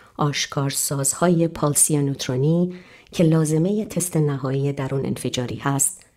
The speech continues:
به عمل آورده بودن. دکتر علی محمدی قبل از مرگش روی پروژه‌ای کار می‌کرد که عملکرد مواد مربوط به چاشنی نوترونی رو در حالتی که در معرض ضربه موجی پرسرعت قرار گرفتند،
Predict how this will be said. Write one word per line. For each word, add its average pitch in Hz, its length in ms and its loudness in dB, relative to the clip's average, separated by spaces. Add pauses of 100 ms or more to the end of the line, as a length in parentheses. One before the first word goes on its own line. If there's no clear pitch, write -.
(300)
به 151 120 2
عمل 139 260 0
آورده - 320 -8
بودن. - 320 -10 (520)
دکتر 240 280 4
علی 214 160 2
محمدی 180 540 2
قبل 185 220 2
از 180 120 2
مرگش 165 580 2
روی 160 280 4
پروژه‌ای 156 460 2
کار 170 240 0
می‌کرد 160 460 2
که 156 260 2
عملکرد 156 640 2
مواد 139 560 2
مربوط 143 500 0
به 143 80 0
چاشنی 143 460 2
نوترونی 135 520 2
رو 165 320 2 (420)
در - 120 4
حالتی 175 420 2
که 180 140 0
در 147 180 2
معرض 147 520 0
ضربه 143 640 2
موجی 139 400 0
پرسرعت 147 680 0
قرار 127 280 0
گرفتند، 143 640 2